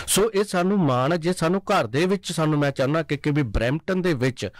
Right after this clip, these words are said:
ਸਾਨੂੰ ਇੱਕ ਵਾਰੀ ਪੂਰੀ ਤਰ੍ਹਾਂ ਨਾਲ ਭਰਵਾਂ ਹੁੰਗਾਰਾ ਮਿਲਣਾ ਚਾਹੀਦਾ।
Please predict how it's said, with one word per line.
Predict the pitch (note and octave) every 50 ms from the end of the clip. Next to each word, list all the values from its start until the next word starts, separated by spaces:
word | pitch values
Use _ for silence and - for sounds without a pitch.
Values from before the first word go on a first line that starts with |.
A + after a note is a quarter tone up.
| - - - - -
ਸਾਨੂੰ | - - D#3 D#3 F3+ G3
ਇੱਕ | F#3+ F#3 F#3+ F3+
ਵਾਰੀ | F3+ E3+ F3
ਪੂਰੀ | F3 - F3 F3+ F#3+ A3
ਤਰ੍ਹਾਂ | G#3 - E3+ D3+ D3
ਨਾਲ | D3+ C#3+ C#3
ਭਰਵਾਂ | - - D#3 C3+ B2 B2 A#2+
ਹੁੰਗਾਰਾ | B2 C#3 C#3 C#3 B2+ A2 G#2+
ਮਿਲਣਾ | G#2 G2+ G2 G2+ G2+ G2
ਚਾਹੀਦਾ। | G2 G2+ F#2+ G2+ A2 A#2 A2+ A#2+